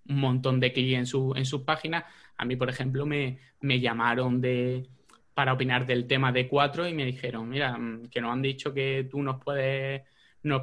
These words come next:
puedes atender un poco y explicar porque es que ellos nos han dicho que no tienen, que no tienen tiempo, que están saturados". Un poco,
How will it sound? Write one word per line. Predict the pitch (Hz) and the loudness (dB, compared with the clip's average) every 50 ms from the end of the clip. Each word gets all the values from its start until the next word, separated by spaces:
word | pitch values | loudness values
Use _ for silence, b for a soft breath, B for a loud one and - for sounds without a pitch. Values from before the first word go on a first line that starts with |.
| 131 - | 0 0
puedes | 147 139 131 139 135 135 | 2 2 4 4 4 6
atender | 139 139 135 139 139 147 139 139 | 4 4 4 2 2 2 2 2
un | 139 143 131 | 2 0 0
poco | 151 151 139 147 151 | -2 0 0 2 0
y | 147 | 0
explicar | 135 131 - 156 143 156 156 156 156 - | -2 -2 -4 -4 0 2 2 0 2 0
porque | 165 156 - - 147 | -2 -2 0 -2 -2
es | 147 - | -2 -2
que | - 156 156 151 151 147 143 139 135 - - | 0 2 2 4 4 2 0 0 -2 0 2
ellos | - 127 127 127 135 135 139 | 2 2 2 2 2 2 2
nos | 143 143 139 135 | 2 2 2 2
han | 143 | 2
dicho | 135 135 131 - - 147 139 | 0 -2 -2 -2 -4 -2 0
que | 151 151 147 135 | 2 2 2 2
no | 131 127 127 127 | 2 0 0 0
tienen, | 131 127 123 123 123 120 120 120 123 123 - | 0 0 0 0 -2 -2 -4 -6 -8 -10 -4
que | - 131 | -2 0
no | 131 123 | 0 2
tienen | 135 135 127 120 120 | 2 2 0 2 0
tiempo, | 123 110 110 - 107 _ | 0 -2 -4 -8 -14 _
que | - 127 | -6 -6
están | 127 - 123 120 120 123 123 | -4 -2 -2 -2 -2 -4 -4
saturados". | - 135 131 127 113 113 107 101 - _ _ _ - - - - - - | -2 -4 -4 -4 -4 -6 -6 -6 -8 _ _ _ -20 -20 -20 -20 -20 -20
Un | 123 110 110 113 110 113 101 - | -20 -20 -18 -18 -18 -18 -10 -8
poco, | 120 117 - 120 120 123 127 127 | -8 -4 0 0 0 0 0 -4